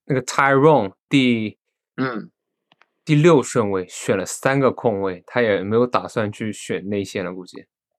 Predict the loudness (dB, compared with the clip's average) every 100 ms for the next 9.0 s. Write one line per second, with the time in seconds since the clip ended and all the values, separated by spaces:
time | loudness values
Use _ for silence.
0 | _ _ _ -4 4 4 4 2 2 2
1 | 4 4 2 _ _ _ _ 2 2 4
2 | 4 4 2 6 8 6 6 4 4 2
3 | 2 2 0 -2 -8 -2 0 2 2 2
4 | 2 2 0 -6 -14 _ _ _ _ 0
5 | 0 0 -4 2 2 6 6 8 6 6
6 | 4 0 -4 _ -6 -2 -2 -4 -8 -6
7 | -6 -2 -2 2 2 2 -2 _ _ _
8 | _ 2 2 4 0 2 4 4 0